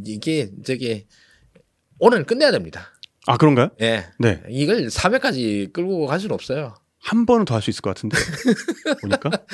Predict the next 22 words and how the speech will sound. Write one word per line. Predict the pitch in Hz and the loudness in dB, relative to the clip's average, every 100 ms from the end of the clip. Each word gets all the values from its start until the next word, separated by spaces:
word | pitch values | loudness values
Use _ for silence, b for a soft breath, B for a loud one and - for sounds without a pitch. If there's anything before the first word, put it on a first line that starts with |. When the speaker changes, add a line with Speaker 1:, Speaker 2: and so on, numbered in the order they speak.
| 190 | -8
Speaker 1:
어. | - 87 80 85 120 | -6 -6 -6 -4 -2
Speaker 2:
내용이 | 139 214 | 0 0
많아, | 165 87 170 | -2 -4 -6
이게. | 98 165 - | -6 -12 -10
Speaker 1:
그래요? | - | -8
Speaker 2:
아직도. | - - 76 - | -8 -10 -14 -8
네. | 104 78 73 - B | -8 -8 -12 -20 B
Speaker 1:
그게 | 147 | -6
다 | - 135 | 0 2
할 | |
수는 | 208 330 | 2 -2
없지. | 156 - 247 - _ _ - - | -6 -10 -10 -12 _ _ -20 -18
뭐. | 117 - _ B - | -18 -18 _ B 2
Speaker 2:
정리 | 143 185 208 | 4 6 6
한 | 160 226 | 4 2
개. | 110 - _ _ | -4 -10 _ _
Speaker 1:
예, | - | -14
Speaker 2:
네. | - | -8
Speaker 1:
그러니까. | - 80 - - _ b b b - | -8 -10 -20 -20 _ b b b 2
Speaker 2:
여튼 | 156 - - 220 190 | 2 0 2 2 4
그래서 | 160 160 202 | 4 4 4
이제, | 175 123 143 | 2 2 2